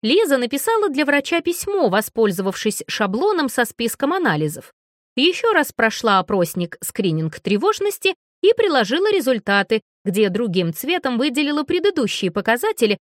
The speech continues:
чтобы было понятно, какие проблемы ей удалось решить, а какие нет. Также она описала свой обычный рацион. Лиза немного нервничала, опасаясь, что Шон будет недостаточно внимателен к ней и ее симптомам.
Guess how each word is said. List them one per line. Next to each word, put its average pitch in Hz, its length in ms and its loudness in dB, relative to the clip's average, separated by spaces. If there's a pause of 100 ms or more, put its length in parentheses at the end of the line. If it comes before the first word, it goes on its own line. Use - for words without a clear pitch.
(140)
чтобы 254 300 -2
было 254 200 4
понятно, 254 560 -2
какие 285 400 -2
проблемы 202 580 0
ей 247 220 0
удалось 156 480 0
решить, 247 380 -2 (140)
а 202 120 0
какие 208 500 -2
нет. 262 300 -4 (640)
Также 320 420 2
она 339 220 0 (100)
описала 381 560 0
свой 240 260 2
обычный 208 440 -2
рацион. 170 540 -4 (680)
Лиза 359 260 4
немного 320 400 -2
нервничала, 240 680 0
опасаясь, 240 600 0
что - 240 -4
Шон 320 320 -2
будет 247 260 -2
недостаточно 254 760 -2
внимателен 220 640 0
к - 100 -12
ней 285 320 0
и - 20 0
ее 254 200 0
симптомам. 180 720 -4